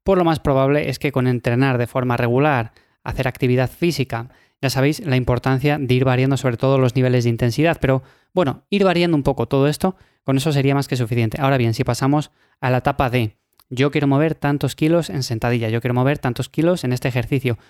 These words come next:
yo quiero progresar mucho más, yo quiero verme mucho más grande, no a nivel de culturismo, no a nivel profesional total, pero sí que, bueno, quiero ver un cambio bastante importante. En ese sentido, seguramente vamos a tener más molestias,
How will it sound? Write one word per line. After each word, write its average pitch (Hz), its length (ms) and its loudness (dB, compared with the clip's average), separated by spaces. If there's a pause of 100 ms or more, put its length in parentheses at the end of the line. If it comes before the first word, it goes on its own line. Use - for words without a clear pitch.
(160)
yo 131 200 0
quiero 131 180 0
progresar 135 460 0
mucho 139 360 0
más, 135 200 2
yo 131 80 0
quiero 123 180 0
verme 147 280 0
mucho 143 340 0
más 123 140 0
grande, 131 340 0 (380)
no 151 260 4
a 156 60 2
nivel 151 320 2
de 120 80 -2
culturismo, 165 600 2
no 139 280 2
a 147 60 0
nivel 143 300 2
profesional 123 600 -2
total, 170 320 0 (400)
pero 117 160 -4
sí 127 160 -4
que, 160 240 0 (300)
bueno, - 220 -10
quiero 120 160 -2
ver 127 240 -4 (240)
un 139 180 0
cambio 156 580 2
bastante 131 600 -2
importante. 120 640 -2 (480)
En 131 100 -2
ese 139 200 0
sentido, 147 380 0
seguramente 139 440 0
vamos 127 240 2
a 135 60 0
tener 131 240 2
más 117 220 -2
molestias, 160 600 0